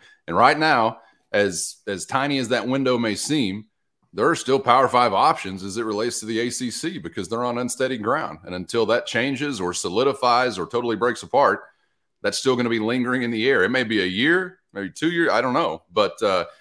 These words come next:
yeah, I think that still remains the same as far as looking at Huskies or Bulldogs, I say a basketball-only inclusion. Um,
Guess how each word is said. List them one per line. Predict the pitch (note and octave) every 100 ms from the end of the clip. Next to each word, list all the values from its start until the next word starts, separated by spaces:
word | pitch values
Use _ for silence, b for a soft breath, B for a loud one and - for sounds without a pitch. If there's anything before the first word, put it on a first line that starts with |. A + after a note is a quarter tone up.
| B -
yeah, | C3
I | G#2+
think | D#3+ A2+
that | C3 C3+
still | - A#2+
remains | A2 G#2 G#2+ G2+
the | F2
same | - G#2+ A2
as | E2+
far | - G2+ F#2
as | F2 F2
looking | G2+ G2
at | E2 -
Huskies | - A2+ - A2+ F#2+
or | E2+
Bulldogs, | D2+ G#2 F2+ D#2 E2 - - _ _ _ _ _ -
I | E2+
say | G#2 E2+
a |
basketball-only | F2+ F2+ - F2+ E2+ F#2 F2+ D#2+
inclusion. | D#2+ - D#2+ D#2 E2 b b b b _
Um, | E2+ E2+ E2+ E2+